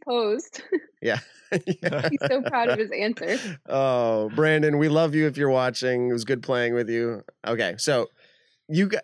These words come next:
Speaker 2: you could both still get a point, though, depending on what Eric says. So here, let's see what Eric's answer is.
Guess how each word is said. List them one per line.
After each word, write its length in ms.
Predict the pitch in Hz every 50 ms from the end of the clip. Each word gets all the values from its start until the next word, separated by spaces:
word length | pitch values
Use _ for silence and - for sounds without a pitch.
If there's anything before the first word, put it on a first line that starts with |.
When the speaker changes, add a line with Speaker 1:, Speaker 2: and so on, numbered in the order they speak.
| _ 147
Speaker 2:
you 180 | 151 185 202
could 280 | 196 220 190 165 131 107
both 340 | 160 165 190 202 180 165 -
still 240 | - - 160 147
get 120 | 143 151 143
a 60 | 127
point, 300 | - - 185 180 165 147
though, 320 | - 101 90 87 90 107 -
depending 460 | 120 104 - 151 139 139 139 139 139
on 380 | 123 117 110 113 131 147 160 151
what 200 | 117 104 117 - -
Eric 240 | 98 107 107 98 95
says. 300 | - - 98 82 80 98
So 80 | 98 98
here, 180 | 104 101 101
let's 160 | 101 92 -
see 140 | - - 98
what 100 | 98 95
Eric's 300 | 87 90 90 90 - -
answer 340 | 80 78 76 - - - 67
is. 120 | - -